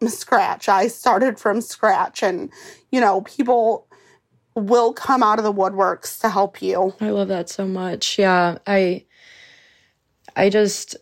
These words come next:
Speaker 2: seeing my mom and everything, she, her family and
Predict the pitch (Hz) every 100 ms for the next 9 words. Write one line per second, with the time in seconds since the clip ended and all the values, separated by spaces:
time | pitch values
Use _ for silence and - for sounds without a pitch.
0 | _ - - - 196 190 180 175 180 180
1 | 175 180 180 180 175 - 180 175 175 165
2 | - _ - 190 170 165 160 165 175 170
3 | 165 160 160 160